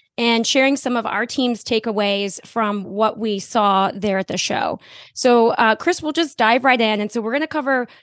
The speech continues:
three things that we really took away. And we'll start with number one, which one of the things that we really saw was that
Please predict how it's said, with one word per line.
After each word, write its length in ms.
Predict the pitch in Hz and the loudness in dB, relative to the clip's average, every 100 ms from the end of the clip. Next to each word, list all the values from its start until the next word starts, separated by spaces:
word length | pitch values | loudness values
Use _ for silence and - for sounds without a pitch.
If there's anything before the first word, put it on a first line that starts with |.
| _ - | _ -6
three 340 | 262 320 339 | 0 2 2
things 380 | 302 285 262 254 | 2 2 0 0
that 120 | 214 | -2
we 120 | 220 | 0
really 340 | 202 240 285 285 | -2 0 2 0
took 220 | 277 226 | -2 -2
away. 340 | 214 208 208 - | 0 0 -2 -2
And 160 | 226 | -4
we'll 80 | 208 | -6
start 340 | 202 - 262 294 | -6 -2 0 0
with 140 | 277 | 0
number 400 | 247 240 233 233 | 0 -2 0 -2
one, 560 | 170 202 202 208 196 - _ - _ | -2 -2 -2 -4 -10 -12 _ -20 _
which 580 | 214 240 226 226 - - - _ | 2 4 4 2 -2 -4 -12 _
one 340 | 226 240 262 | 2 4 6
of 80 | 277 | 4
the 120 | 247 | 4
things 280 | 247 220 196 | 4 2 2
that 160 | 208 196 | 0 0
we 220 | 247 254 | 2 2
really 420 | 196 247 254 233 | 0 2 4 2
saw 400 | 214 233 202 190 | 0 0 0 0
was 320 | 190 196 185 | 0 -2 -2
that 280 | 220 185 | -2 -2